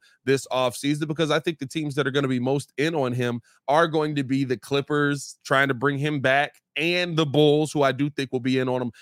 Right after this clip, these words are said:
because of Billy Donovan's fit. We know Billy's not going anywhere. But I think the best part of that is, right,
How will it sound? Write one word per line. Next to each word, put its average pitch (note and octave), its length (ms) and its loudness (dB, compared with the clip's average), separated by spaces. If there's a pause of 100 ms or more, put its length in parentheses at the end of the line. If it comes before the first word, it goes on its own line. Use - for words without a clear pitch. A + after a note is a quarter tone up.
(120)
because C3+ 300 -2
of B2+ 100 -4
Billy C3+ 200 2
Donovan's B2 440 -2
fit. C3+ 220 0
We A#2+ 140 -4
know B2 160 2
Billy's B2 340 -2
not A#2 200 -2
going A#2 220 -4
anywhere. B2+ 420 -2 (200)
But C3+ 100 2
I D3+ 80 4
think F#3+ 200 -4
the D#3+ 80 -4
best C#3 300 0
part E3 180 2
of D#3 100 0
that B2+ 160 0
is, B2+ 200 -2
right, C3 180 2